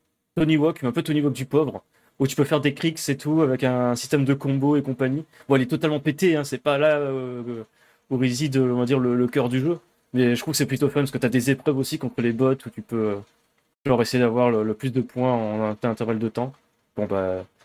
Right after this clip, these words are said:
en l'occurrence, moi, avant de faire toutes ces épreuves-là, bah, je fais toute la carte qui vient de s'ouvrir, euh, pour faire tout le maximum de tags possible. Donc, je connais déjà tous les bons endroits pour faire des cricks. Donc, euh, je, je bute l'I A très facilement, mais bon.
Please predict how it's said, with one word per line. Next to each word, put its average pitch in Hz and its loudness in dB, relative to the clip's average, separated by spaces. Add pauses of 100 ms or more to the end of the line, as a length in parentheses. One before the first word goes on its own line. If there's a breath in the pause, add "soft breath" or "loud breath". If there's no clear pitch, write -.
en 123 0
l'occurrence, 123 0
moi, 135 2
avant 120 0
de 113 -6
faire 113 -6
toutes - -12
ces 120 -2
épreuves-là, 123 0
bah, 117 0
je - -6
fais 113 -8
toute 123 -6
la 117 2
carte 127 -2
qui 117 -10
vient 117 -2
de 110 -6
s'ouvrir, 123 0
euh, 104 0
pour - -8
faire 113 -2
tout - -6
le 120 -2
maximum 139 0
de 139 -2
tags 139 -4
possible. 139 -6 (360 loud breath)
Donc, 139 2
je 143 -8
connais 135 2
déjà 135 2
tous 147 -2
les 147 4
bons 131 -2
endroits 135 0
pour 143 -8
faire 127 -2
des 120 -2
cricks. 151 -6 (920 soft breath)
Donc, 113 -4
euh, 113 -2
je, 110 -2
je 107 -4
bute 113 -8
l'I 123 0
A 113 0
très 117 -8
facilement, 117 -10
mais 117 -8
bon. 107 -16